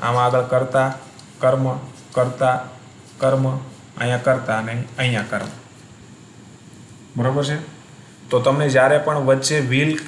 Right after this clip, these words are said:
have દેખાય અને આગળ કરતા અને પાછળ કર્મ દેખાય,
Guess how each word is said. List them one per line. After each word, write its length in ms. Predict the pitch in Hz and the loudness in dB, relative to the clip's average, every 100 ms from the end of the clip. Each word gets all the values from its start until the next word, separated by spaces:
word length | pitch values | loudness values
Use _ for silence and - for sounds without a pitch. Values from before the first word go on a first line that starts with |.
| 127 | -4
have 220 | 120 151 151 | 2 2 4
દેખાય 420 | 135 131 131 139 | 2 0 2 0
અને 420 | - - 127 127 | 0 -8 -6 -4
આગળ 460 | 123 127 139 156 151 - - - - - - - - - - | 2 2 4 2 0 -6 -20 -20 -20 -20 -20 -20 -20 -20 0
કરતા 320 | 143 156 156 | 2 4 2
અને 100 | 139 | 2
પાછળ 340 | 131 135 143 | 2 2 2
કર્મ 360 | 139 151 151 135 | 2 2 2 2
દેખાય, 380 | 120 113 110 | 0 -2 -6